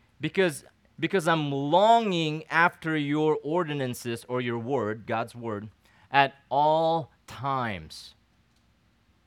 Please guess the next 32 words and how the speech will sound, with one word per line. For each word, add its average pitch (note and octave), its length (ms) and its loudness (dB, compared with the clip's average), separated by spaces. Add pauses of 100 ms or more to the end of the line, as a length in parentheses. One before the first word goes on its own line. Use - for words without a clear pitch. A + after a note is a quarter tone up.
(800)
He A#2+ 80 -12
said, A2+ 280 -10
"That's F3 300 -2
what E3+ 120 -2
I C3+ 140 -2
want D#3 580 -4
all C3+ 200 -2
the A#2+ 80 -8
time, A#2 340 -4
your D3+ 140 -6
word. D#3+ 420 0
And C#3+ 160 -8
when D3 140 -2
I, E3 280 -2
when, C#3+ 320 -10
when D3+ 140 -4
I C#3+ 80 2
don't C#3 240 -6
hear F#3+ 280 0
it, - 140 -2
when C#3+ 140 -6
I C#3 100 2
don't C3+ 240 -4
read F#3 220 -2
it, G3 240 0
when C#3 100 -8
I C3+ 120 -2
don't C#3 180 -4
get C#3 140 -8
to - 60 -20
study E3+ 320 -4
it, D#3+ 120 -6